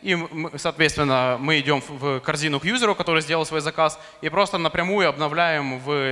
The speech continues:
его базе данных. Это как бы неправильно, потому что, э, опять-таки, это уже не микросервисно, с-, потому что ваш микросервис каталога будет очень сильно зависеть от, э, живучести микросервиса таблички.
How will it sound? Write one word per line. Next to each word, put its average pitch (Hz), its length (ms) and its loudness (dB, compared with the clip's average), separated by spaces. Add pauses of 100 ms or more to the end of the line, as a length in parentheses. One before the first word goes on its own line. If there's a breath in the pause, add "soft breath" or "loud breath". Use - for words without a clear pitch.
(240)
его 143 200 -2
базе 139 200 2
данных. 104 320 -6 (400 loud breath)
Это 185 300 0
как 175 180 0
бы 160 80 2
неправильно, 202 540 2
потому 165 320 -8
что, 151 400 0 (380 loud breath)
э, 135 360 -6
опять-таки, 160 480 0
это 139 460 0
уже 151 160 -2
не 160 80 0
микросервисно, 120 680 -2 (260 loud breath)
с-, - 140 -16 (100)
потому 147 260 -8
что 139 180 -6
ваш 151 340 2 (220)
микросервис 135 760 2
каталога 156 500 0
будет 156 320 -4
очень 151 240 -2
сильно 131 260 -2
зависеть 139 460 -4
от, - 300 -2 (480)
э, 131 220 -2
живучести 151 520 -6
микросервиса 151 680 -4
таблички. 120 540 -8